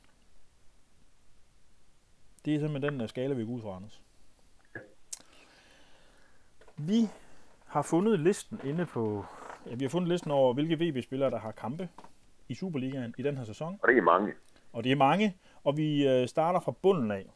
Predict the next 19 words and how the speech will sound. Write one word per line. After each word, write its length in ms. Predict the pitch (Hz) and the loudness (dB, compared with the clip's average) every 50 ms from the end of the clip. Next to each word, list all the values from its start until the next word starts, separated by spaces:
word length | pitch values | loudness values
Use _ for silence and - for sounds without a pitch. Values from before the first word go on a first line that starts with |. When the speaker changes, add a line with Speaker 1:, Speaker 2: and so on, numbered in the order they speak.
| - - - - - - - - _ _ - - | -20 -20 -20 -20 -20 -20 -20 -20 _ _ -20 -16
Speaker 1:
Altså, 160 | - 135 - 123 | -14 -10 -6 -4
det 60 | 131 | -4
vil 80 | 131 113 | -4 2
sige, 80 | 123 | 4
Speaker 2:
Altså, 140 | - - 139 | 6 6 6
Speaker 1:
den, 80 | - 117 | 6 6
der 60 | 110 | 6
Speaker 2:
med 0 | |
Speaker 1:
har 60 | 110 | 6
Speaker 2:
færrest 160 | 98 90 90 | 6 8 8
Speaker 1:
spillet 220 | 127 135 139 139 - | 8 6 6 4 4
Speaker 2:
kampe. 160 | - - - - - | 2 -2 -8 -8 -2
Speaker 1:
færrest 460 | - 127 123 131 131 127 - - - - - - | 0 2 4 4 2 2 -4 -14 -18 -20 -16 -14
kampe. 340 | 104 95 98 101 101 - - - _ - - - - - _ - - - - - - _ _ - _ - - - - - - - - - _ _ - - | -12 -12 -12 -12 -14 -16 -18 -20 _ -20 -20 -20 -20 -20 _ -20 -18 -18 -20 -20 -20 _ _ -20 _ -20 -20 -20 -20 -20 -20 -20 -20 -20 _ _ -14 -12
Vi 100 | 135 120 | -6 0
starter 260 | - 156 156 170 170 | 2 4 4 4 4
med 100 | 156 135 | 4 6
Ali 220 | 139 131 135 135 | 6 8 8 10
Adnan. 360 | 127 131 - - 107 92 82 | 8 8 8 6 -2 -2 -2